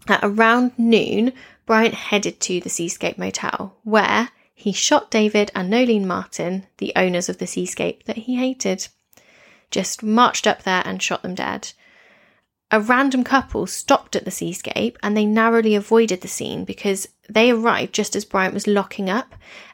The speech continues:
and he was behaving in a manner that they described as quite rude.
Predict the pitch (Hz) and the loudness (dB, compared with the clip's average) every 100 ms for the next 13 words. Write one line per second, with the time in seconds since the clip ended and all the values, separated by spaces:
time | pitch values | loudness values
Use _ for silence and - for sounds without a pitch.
0 | - 208 240 269 277 233 214 214 202 196 | 0 2 4 4 2 0 0 0 0 0
1 | 180 180 - - 185 196 202 - 170 185 | 0 -2 -6 -4 -2 -2 -4 -4 -4 -2
2 | 190 - - - 190 - 208 196 185 - | -6 -8 -12 -6 -4 -4 0 0 0 -4